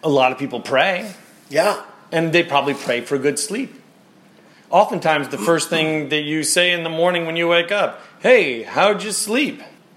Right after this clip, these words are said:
Speaker 2: Oh, yeah, that's a, that's a common thing. "How'd you sleep last night?"
Speaker 1: Oh, fantastic. I'm a great sleeper.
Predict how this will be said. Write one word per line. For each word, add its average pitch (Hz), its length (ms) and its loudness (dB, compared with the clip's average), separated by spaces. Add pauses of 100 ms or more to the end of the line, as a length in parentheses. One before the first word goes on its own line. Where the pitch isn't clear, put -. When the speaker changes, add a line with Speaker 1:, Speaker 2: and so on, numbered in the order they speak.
(140)
Speaker 2:
Oh, 294 360 2
yeah, 311 300 -4
that's - 260 -4
a, 294 60 -8
that's 269 180 -6
a - 60 -8
common 147 420 -2
thing. 160 180 -4
"How'd 233 160 -4
you 285 60 -8
sleep 311 280 -2
last - 260 -8
night?" - 160 -14 (1120)
Speaker 1:
Oh, 285 60 -4
fantastic. 262 680 -2
I'm 202 100 -4
a 330 60 -4
great 233 220 0
sleeper. 104 400 -10